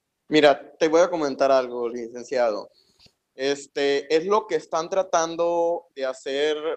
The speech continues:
ahorita los jefes criminales de cada una de las plazas. El, la situación, como vemos, está aumentando el porcentaje de pobrezas, el porcentaje de desempleo en México. ¿Y qué es lo que hacen los grupos criminales?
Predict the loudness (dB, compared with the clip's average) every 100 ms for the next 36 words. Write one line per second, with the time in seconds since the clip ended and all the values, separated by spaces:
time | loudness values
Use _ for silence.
0 | _ -14 -14 -8 -2 0 -2 -4 -8 -10
1 | _ -6 -6 -2 -2 -2 -10 -14 -6 -2
2 | -2 -4 -6 -4 -4 -2 -4 -6 -6 -4
3 | -2 -2 -8 -8 -12 -8 -8 -6 -10 _
4 | _ _ _ -8 -8 -6 -6 -4 -4 -2
5 | -4 -6 _ _ _ _ _ _ -14 -8
6 | -4 -2 -2 -2 -4 -6 -8 -4 -2 -2
7 | -4 -4 2 4 4 0 -4 -6 -10 _
8 | -20 -16 -14 -12 -12 -6 -4 -2 -2 -2
9 | 0 -2 -4 -6 -6 -2 -2 -2 -2 -4
10 | -4 -10 -14 -12 -14 -12 -10 -8 -4 -4
11 | -2 -2 -2 -4 -10 -6 -4 -4 -4 -10
12 | -14 -20 -14 -14 -14 _ _ _ -12 -2
13 | 2 2 2 2 4 4 2 -8 -8 -8
14 | -6 -8 _ -12 -8 -2 -2 -2 -6